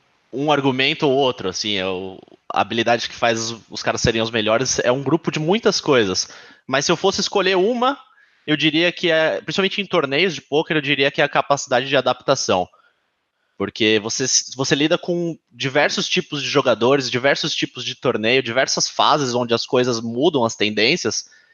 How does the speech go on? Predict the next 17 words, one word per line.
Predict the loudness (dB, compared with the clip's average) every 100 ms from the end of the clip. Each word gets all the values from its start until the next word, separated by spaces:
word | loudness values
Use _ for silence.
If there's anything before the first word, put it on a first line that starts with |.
| _ _
e | 0 0 0
quem | 0 0
se | 2
adapta | 2 0 0 0
melhor, | 2 2 2
mais | 2 2
rápido, | 2 0 0
na | -2
minha | -2
opinião, | -2 -2 2 2
é | 0
quem | -4
consegue | -4 -6 -2 -2 0
sempre | -2 -2 -4 -4
tá | 0 0
acima | 0 -2 -2
de, | -2 -2 -2